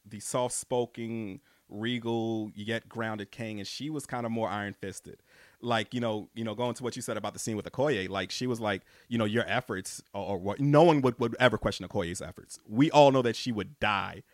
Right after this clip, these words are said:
you know, to, to, to defend Wakanda, to save Shuri, whatever. But, uh, but, you know, during that queen, um, during that scene, Angela Bassett was just like, "Yo, that just isn't enough." Like, you know, the, the results are what matters here, which is, like, a very,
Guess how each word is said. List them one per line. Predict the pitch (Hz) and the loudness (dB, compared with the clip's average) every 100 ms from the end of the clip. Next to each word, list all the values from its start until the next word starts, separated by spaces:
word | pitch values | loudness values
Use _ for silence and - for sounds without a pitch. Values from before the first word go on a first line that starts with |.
| _ | _
you | 110 | -2
know, | 101 | -2
to, | 98 104 98 | -2 -4 -6
to, | - 104 | -6 -8
to | - 98 | -6 -8
defend | - 107 98 | -4 -4 -2
Wakanda, | - 104 95 95 | -4 -4 -4 -6
to | 95 | -8
save | 95 92 | -8 -6
Shuri, | - 95 | -4 -4
whatever. | 92 95 95 90 - - | -4 -4 -6 -10 -14 -4
But, | 113 98 - | 0 0 -2
uh, | 104 | -4
but, | 95 107 | -4 -2
you | 110 | -2
know, | 107 | -2
during | 104 120 113 | 0 0 0
that | 123 | 0
queen, | - 113 110 | -2 -4 -2
um, | 110 110 | -4 -2
during | 117 | -2
that | 113 | -4
scene, | - 117 104 | -4 -6 -6
Angela | 107 104 | -6 -6
Bassett | 113 113 | -6 -8
was | 98 | -10
just | 104 | -10
like, | 95 | -6
"Yo, | 110 95 | -4 -4
that | 113 | -6
just | 107 - | -6 -10
isn't | 95 90 | -10 -12
enough." | 87 101 87 _ _ _ _ - | -8 -8 -10 _ _ _ _ -4
Like, | 110 101 | -4 -2
you | 123 | 0
know, | 107 | 0
the, | 107 | -2
the | 110 | -4
results | 107 107 - 131 127 | -2 -2 2 2 2
are | 113 | 0
what | 101 98 | 0 0
matters | 98 - - | -2 -4 -10
here, | 78 58 - - | -14 -14 -18 -4
which | 123 123 | -2 0
is, | 127 | 2
like, | 117 | 0
a | 104 | 0
very, | 104 127 120 | 0 2 0